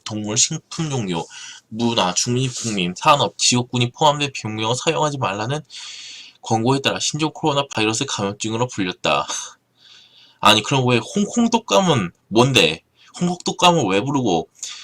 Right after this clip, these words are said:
일본 뇌염이나 또 아프리카 돼지열병, 미국 독감, 스페인 독감은 왜 그렇게 부르는 건데? 그것도 바꿔야 되는 거 아니야?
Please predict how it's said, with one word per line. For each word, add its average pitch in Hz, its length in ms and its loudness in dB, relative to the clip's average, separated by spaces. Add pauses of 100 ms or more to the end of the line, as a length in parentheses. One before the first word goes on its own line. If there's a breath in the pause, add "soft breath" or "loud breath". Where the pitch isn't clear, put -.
일본 120 400 4
뇌염이나 131 560 4
또 - 100 4
아프리카 - 600 -2
돼지열병, 120 720 2
미국 120 320 0
독감, 110 320 0
스페인 - 340 0
독감은 151 560 2 (400 loud breath)
왜 135 140 6
그렇게 156 260 4
부르는 135 220 -2
건데? 113 420 4
그것도 139 640 4
바꿔야 139 320 4
되는 139 180 2
거 190 100 6
아니야? 156 360 2